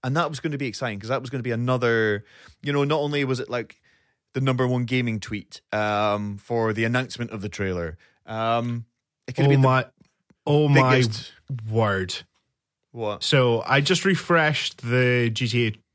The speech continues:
Speaker 2: six trailer on Rockstar Games' official, uh, YouTube channel.
Speaker 1: Ooh, how many?
Speaker 2: Sixty million.
Speaker 1: Fuck off.
Speaker 2: Sixty million views already.
Speaker 1: Shit the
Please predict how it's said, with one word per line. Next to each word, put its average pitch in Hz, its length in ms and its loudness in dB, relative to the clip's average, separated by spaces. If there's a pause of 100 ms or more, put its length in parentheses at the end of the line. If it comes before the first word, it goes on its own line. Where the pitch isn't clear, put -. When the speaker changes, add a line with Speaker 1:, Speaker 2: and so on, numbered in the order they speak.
Speaker 2:
six - 320 -4
trailer 117 360 0
on 131 320 2
Rockstar 117 580 0 (120)
Games' 107 320 -2
official, 98 680 -4 (120)
uh, 107 60 -8
YouTube 98 480 -4
channel. 92 400 -2
Speaker 1:
Ooh, 85 280 -8
how 107 160 -4
many? 98 340 -6 (440)
Speaker 2:
Sixty - 680 0
million. 90 460 -4 (100)
Speaker 1:
Fuck - 480 -2
off. 139 800 2 (180)
Speaker 2:
Sixty - 680 0
million 127 540 4
views 87 460 -8 (440)
already. 92 580 -2 (100)
Speaker 1:
Shit - 920 -12
the 101 220 -14